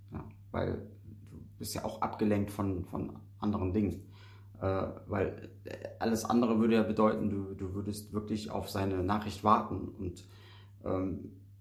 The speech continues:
wenn du wirklich als Frau auch diese Erwartung, Haltung, Erwartungshaltung hast, dann stimmt auch mit dir als Frau etwas nicht. Ja, also Männer, ähm, ganz wichtig,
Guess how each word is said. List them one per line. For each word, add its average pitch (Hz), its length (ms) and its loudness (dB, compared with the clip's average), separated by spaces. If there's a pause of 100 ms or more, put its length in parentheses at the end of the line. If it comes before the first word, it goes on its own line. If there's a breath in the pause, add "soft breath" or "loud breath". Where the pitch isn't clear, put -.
(340)
wenn 113 140 8
du 107 140 8
wirklich 123 520 2
als - 140 -4
Frau 120 320 6
auch - 220 0
diese 104 420 0
Erwartung, 117 640 4
Haltung, 104 540 -2
Erwartungshaltung 104 1300 0
hast, - 400 4 (1080)
dann 107 240 2
stimmt - 480 0
auch - 360 -4
mit 98 220 -4
dir 98 300 2
als - 140 -8
Frau 104 220 -2
etwas - 280 -12
nicht. - 180 -14 (920 loud breath)
Ja, 98 260 -2
also 120 260 8
Männer, 123 560 6 (1500)
ähm, 104 500 0 (500)
ganz 147 300 6
wichtig, 113 500 0